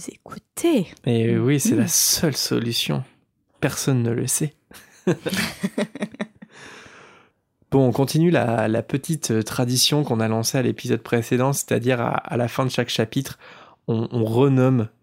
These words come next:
Speaker 2: justement le chapitre en question. Et, euh, on le fait de manière, euh, sérieuse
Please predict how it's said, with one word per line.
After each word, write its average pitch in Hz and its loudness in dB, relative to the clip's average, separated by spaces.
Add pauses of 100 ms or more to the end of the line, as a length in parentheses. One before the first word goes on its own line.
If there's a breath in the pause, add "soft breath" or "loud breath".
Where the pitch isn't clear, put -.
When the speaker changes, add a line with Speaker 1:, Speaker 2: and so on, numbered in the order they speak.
(120)
Speaker 2:
justement 117 0
le 110 0
chapitre 117 -4
en 113 -4
question. 123 -4 (720 loud breath)
Et, 110 2
euh, 104 -2
on 113 0
le 113 2
fait 127 2
de 117 2
manière, 113 0
euh, 110 0
sérieuse 123 2